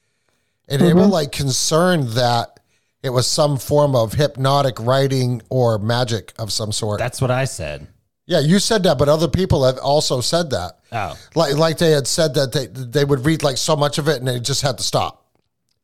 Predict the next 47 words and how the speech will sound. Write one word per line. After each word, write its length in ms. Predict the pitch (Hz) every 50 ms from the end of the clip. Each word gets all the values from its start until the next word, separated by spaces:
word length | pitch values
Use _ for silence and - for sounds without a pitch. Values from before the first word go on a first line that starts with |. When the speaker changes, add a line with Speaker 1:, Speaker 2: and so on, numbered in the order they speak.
| _ _ -
Speaker 3:
Yeah, 120 | 123 120
that's 240 | 107 120 120 123 -
what 100 | 135 117
I 140 | 117 135 170
did. 300 | 120 92 80 73 71 147
Speaker 1:
Because 280 | 151 151 147 160 139 151
it 80 | 139
made 140 | 143 151 139
them 100 | 131 123
feel 220 | - 143 135 123 113
weird. 240 | 101 90 87 85 - -
Speaker 3:
Well, 120 | 135 143
I 140 | 113 123 151
didn't 160 | 165 185 170
wanna 220 | 147 143 139 131 123
read 180 | 131 143 147
the 100 | 135 127 120
whole 160 | 131 127 117
thing 260 | - 147 160 147 117
'cause 200 | - 107 98 95
I 120 | 107 101
was 100 | 104 98
like, 180 | 95 98 92 85
"Well, 120 | 92 98
what 160 | 104 123 160 196
if 140 | 190 160
this 220 | 175 170 147 127 -
is 180 | 156 165 160 -
some 340 | - - - 123 110 101 90
sort 300 | - - 98 87 80 80
of 160 | 76 78 73
black 400 | - 80 80 78 73 73 _ _ _ -
magic 560 | 92 95 82 80 80 80 82 87 85 80 - 90
or, 240 | 90 87 87 85 85
like, 360 | 90 90 87 87 82 - - _ _ _ _ _ _ _ _ _ _ _ _ -
trigger 640 | - - 139 127 117 113 113 113 117 117 110 107
or 140 | 104 101 98
whatever, 960 | 95 92 90 87 82 90 107 110 110 120 139 127 87 85 80 87 95 98 107 _ _ -
or 300 | 104 107 107 107 107 101 - _ _ _ _ _ 123 110 107 - _ _ -
release 340 | 131 131 131 160 160 - -
of 60 | 104
something?" 360 | - - 107 98 - 85 82 82
It 60 | 90
was 140 | 104 107 -
just 160 | 127 - -
too 180 | - 151 151 127
weird. 380 | 104 110 131 117 90 82 78